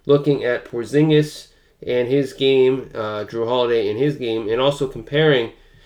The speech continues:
uh, all of that to the games of, um, the, uh, players that got, uh, traded away or free agent signings, such as Grant Williams, Marcus Smart, uh, Brogdon,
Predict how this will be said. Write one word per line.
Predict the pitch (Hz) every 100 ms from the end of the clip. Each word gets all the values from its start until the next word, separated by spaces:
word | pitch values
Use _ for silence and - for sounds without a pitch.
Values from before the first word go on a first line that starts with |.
| _
uh, | - 110 110 -
all | 139 147 139
of | 117
that | 131 117 - -
to | - 117 117
the | 110
games | 107 123 120 120 113
of, | - 110 110 107 - -
um, | 104 104 101 101 98 101 _ _ _ _ _ - - - _ - - -
the, | - 117 117 110
uh, | 104 104
players | 101 156 156 135 123
that | 117 113
got, | 117 110 107 -
uh, | - 101 98 95 - _ _
traded | - 170 160 143
away | 135 131 127
or | 113 104 110
free | 107 - 120
agent | 123 110 113 -
signings, | - 113 110 107 104 - - _ _
such | 117 110
as | 107
Grant | - 120 -
Williams, | 127 123 113 110 -
Marcus | 101 117 110 110 101 -
Smart, | - 127 127 120 - _ _ _ _ -
uh, | 101 101 98
Brogdon, | 113 123 120 117 117 113